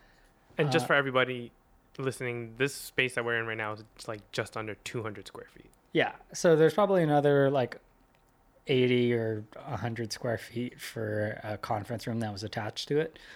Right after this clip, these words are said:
Speaker 2: But anyways, um, I didn't know that. I just thought it was a big company 'cause of the website. And in this,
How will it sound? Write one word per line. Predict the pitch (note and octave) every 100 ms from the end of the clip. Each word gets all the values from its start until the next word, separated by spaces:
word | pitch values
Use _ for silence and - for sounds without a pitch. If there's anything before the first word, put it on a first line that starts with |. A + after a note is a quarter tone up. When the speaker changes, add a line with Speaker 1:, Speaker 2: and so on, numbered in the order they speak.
| -
Speaker 2:
But | E3 C#3+ - _ _ _ _ _ _ _ -
anyways, | A3 F3+ G#2+ - - _ - _ _ _ _ _ _ -
um, | D3+ C3 B2+ A#2+ A#2+ B2 B2+ - _ _ _ -
I | D#3
didn't | E3 D3+
know | C#3 A#2+
that. | G#2 A2 -
I | C3+ B2+
just | B2+
thought | C#3+ B2
it |
was | A2+ A2+
a |
big | A2 G#2
company | A#2+ A2 G#2+
'cause | G#2 G#2
of | G#2
the | G#2
website. | G#2 G2 - - - _ _ _ _ _ -
And | D3+ C3+ C3 B2+ B2 A#2+ _ _ _ _ _ _ _ _ _ _ _ _ _ - - _ _ _ _ _ _ _ _ _ -
in | D#3+ D#3
this, | D#3 -